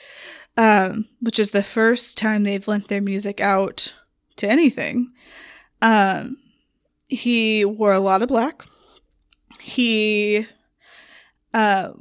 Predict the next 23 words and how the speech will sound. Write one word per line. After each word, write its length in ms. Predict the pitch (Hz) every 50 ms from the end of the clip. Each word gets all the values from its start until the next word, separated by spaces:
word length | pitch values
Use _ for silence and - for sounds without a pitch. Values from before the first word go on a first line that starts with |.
| - _ _ _ _ -
was 260 | 220 240 226 214 - -
interested 520 | - 226 214 - 220 - - - 202 196
in 180 | 196 202 208 202
Wicca 280 | 220 226 226 - 240 233 226 226 -
and 160 | 202 220 220
learning 260 | 208 214 214 208 208
about 220 | 208 196 196 - -
other 180 | 190 196 196
religions. 1200 | 190 202 202 214 226 233 240 220 226 233 226 226 226 226 226 226 226 233 240 240 - - - - - -
Um, 500 | 220 226 226 214 202 190 190 - 226 208 _ _ _ _ _ _ _ _ _ _ _ _ - -
and 140 | 226 233 262
that 200 | 311 330 - 247
really 240 | 269 285 285 311
branded 380 | 277 240 240 254 269 277 294 262
him 140 | 262 262 262
as 260 | 254 254 262 240 214
an 80 | 220 214
outcast 760 | 226 285 349 - - - - - - - - - - - - - - - - - - - _ -
and 520 | 311 330 330 285 247 247 277 302 - - _ _ _ _ _ _ _ _ _ _ _ _ _ - -
as 320 | 226 220 214 214 220 - -
a 140 | 240 247
Satan 480 | 240 - - 311 320 359 - 254 233 220
worshiper, 600 | 220 214 220 - - - - - - - 240 233